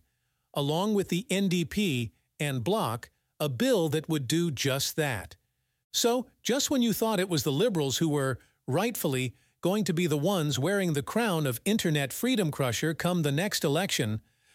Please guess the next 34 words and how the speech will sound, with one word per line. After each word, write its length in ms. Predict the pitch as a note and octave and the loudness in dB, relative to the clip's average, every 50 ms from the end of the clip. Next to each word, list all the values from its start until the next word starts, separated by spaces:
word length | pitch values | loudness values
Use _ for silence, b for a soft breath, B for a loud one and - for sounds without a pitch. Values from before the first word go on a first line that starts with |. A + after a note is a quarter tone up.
| b b | b b
the 100 | - D#3+ | -4 -2
Conservatives 720 | - G3 F#3 D#3+ - - C#4+ D#4 C4+ A3 E3 E3 D3+ B2+ - | 0 2 2 2 2 2 2 2 2 2 2 2 2 2 2
looked 240 | D#3 G3 G#3+ A3+ - | 2 0 0 0 0
like 280 | D#3+ D3+ D3 C#3+ - | 0 0 0 0 0
they 140 | - D#3+ D3+ | 0 0 0
wanted 400 | C#3+ D3 G3 G#3+ G3+ - E3+ C#3 | 2 2 2 0 0 0 -2 -2
to 100 | - D3 | -2 -2
share 300 | - - - F3+ E3 D3 | -2 0 2 2 2 2
the 120 | C3+ C3 A#2+ | 0 -2 -2
title. 580 | - - G3 G#3+ A3 G3+ - C3+ G#2+ F2+ - _ _ _ _ _ _ _ _ _ _ _ _ - | 0 0 0 0 0 0 0 -2 -4 -4 -10 _ _ _ _ _ _ _ _ _ _ _ _ -4
And 140 | E3 F3 F3 | -2 0 2
they 140 | F#3 F3 F3 | 2 2 2
appeared 380 | E3 - - C4+ C#4+ C4 F3 | 0 0 0 2 2 2 2
to 80 | F#3 E3+ | 0 0
be 120 | D#3+ E3+ | 0 2
doing 320 | C#3 D#3 D#3+ D#3 D3 C#3+ C3+ | 2 2 2 2 0 0 0
so 340 | - - C#3+ C3 C3+ D#3 | 0 0 0 0 0 0
by 240 | D3+ D#3 D3+ D3+ E3+ - | 0 0 0 0 0 0
enthusiastically 1040 | E3+ D#3+ D3 - - C#4 C4+ F#3+ F#3+ G3+ F#3 G3 F3+ - - E3+ A#2+ D#3 D3 C#3 | 0 0 0 2 2 2 2 2 2 2 2 0 0 0 -2 -2 -2 0 -2 0
joining 480 | B2+ A2 F#3+ G#3+ G#3 F#3+ E3+ D#3 C#3+ C#3 | 0 2 2 2 2 2 2 2 0 2
the 180 | C3 C3+ A#2+ b b b b b b b b | 0 0 -2 b b b b b b b b
"Let's 280 | E3+ G#3+ C4 B3+ - - | 0 0 2 2 2 2
expand 520 | F#3 - - - - F#3 F#3 F#3+ F#3+ F3+ | 2 2 0 0 0 0 0 0 0 0
the 60 | E3 | 0
power 400 | - - F3+ F3+ F#3 F#3 F#3 F3 | 0 0 0 0 2 2 2 2
of 140 | D#3+ C#3+ A2+ | 2 0 0
the 100 | C3 C3+ | 0 0
state" 440 | - - - G#3 F#3+ D3+ D3 C#3 - b b b b b - | 0 0 0 2 2 2 2 0 -4 b b b b b 0
over 180 | F3+ F3+ F3+ | 0 2 2
the 120 | F3 G3 F#3+ | 2 2 2
most 300 | G#3+ A#3 A#3 - - - | 2 2 2 2 0 0
democratizing, 920 | E3 C#3 D3 F#3 A3+ G3+ - G3 D3+ - F3 E3+ E3+ F3 C#3 E3+ F3 F3 | 0 2 2 2 0 0 -2 -2 0 0 0 2 2 0 0 0 0 0
freedom-friendly 920 | - - - - B3+ C4+ B3 B3 A3 F#3+ - - F#3+ F#3 F#3 E3+ D#3+ D#3+ D3 | -2 -2 -2 0 0 2 2 2 2 2 0 0 0 0 2 2 2 2 2
invention 640 | C#3 C3+ C3+ B2+ F#3+ A3+ A3 F#3 - D3 C3+ C3+ B2 | 2 2 2 2 2 2 2 2 2 0 0 -2 -2